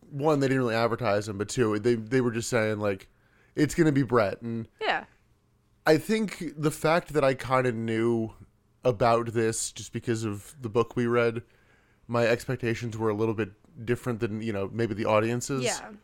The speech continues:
Speaker 1: But, yeah, this is just a strange segment of, it does not feel like Bret Hart was ready to be out here, in my
Speaker 2: It really
Speaker 1: opinion.
Speaker 2: doesn't. I think he wanted to be ready. I will give him that credit. I think the, like,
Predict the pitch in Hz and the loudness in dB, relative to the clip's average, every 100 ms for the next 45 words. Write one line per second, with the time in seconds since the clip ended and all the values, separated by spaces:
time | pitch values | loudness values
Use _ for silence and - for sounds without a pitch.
0 | _ _ _ _ - 107 107 - _ _ | _ _ _ _ -2 0 0 -6 _ _
1 | _ - 143 143 131 185 254 151 123 113 | _ -6 -4 -2 -2 -2 -2 -4 -4 -6
2 | 110 101 - - - - 110 110 117 123 | -6 -8 -8 -8 -10 -10 -6 -4 -2 -2
3 | 123 123 110 - - - - _ _ _ | -2 -4 -6 -8 -10 -14 -20 _ _ _
4 | _ - - 120 101 110 98 95 107 107 | _ -10 -2 0 0 -2 -6 -6 -2 0
5 | 104 101 98 - _ _ _ _ _ _ | 0 -2 -8 -16 _ _ _ _ _ _
6 | - 139 107 95 120 123 107 120 110 - | 0 0 0 0 2 4 0 -2 -2 -4
7 | - 107 104 98 98 _ - 95 92 104 | -8 -4 -4 -4 -8 _ -10 -10 -2 -2
8 | 95 101 98 - 98 95 98 95 92 90 | -2 -2 -4 -4 -10 -6 -4 -4 -6 -6
9 | 95 98 95 92 - _ _ _ _ _ | -6 -6 -8 -10 -12 _ _ _ _ _
10 | - 120 117 - 240 226 214 196 196 185 | -8 -2 0 2 2 0 0 -2 -4 -6
11 | 190 190 233 240 339 392 294 220 214 214 | -8 -6 -2 -2 -2 2 2 2 -2 -2
12 | 190 185 170 127 - 101 - 226 233 277 | -4 -6 -6 -8 -12 -14 -6 -2 0 0
13 | 262 262 262 277 226 190 185 - - 185 | 2 0 0 -4 2 2 2 -2 -4 -2
14 | 220 208 233 - 277 - 254 226 202 | 0 0 -2 -2 -6 -4 -4 -2 -4